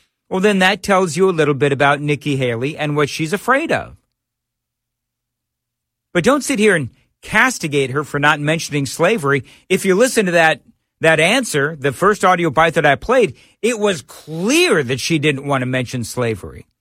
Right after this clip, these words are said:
That was a conscious choice on her part. So that was her answer. And so the guy that asked the question originally, he was absolutely right. You, you answered my question.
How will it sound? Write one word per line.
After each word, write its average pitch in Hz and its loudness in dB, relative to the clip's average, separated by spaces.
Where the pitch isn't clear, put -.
That 196 4
was 233 2
a 247 0
conscious 202 -2
choice 247 0
on 214 0
her 226 2
part. 294 -2
So 247 2
that 170 4
was 175 -4
her 233 2
answer. 294 -6
And 190 2
so 196 2
the 165 2
guy 190 4
that 180 0
asked 190 2
the 180 -2
question 190 0
originally, 202 -2
he 262 -4
was 233 -2
absolutely 185 0
right. 233 -2
You, 156 -4
you 143 -2
answered 120 -4
my 196 -2
question. 262 -8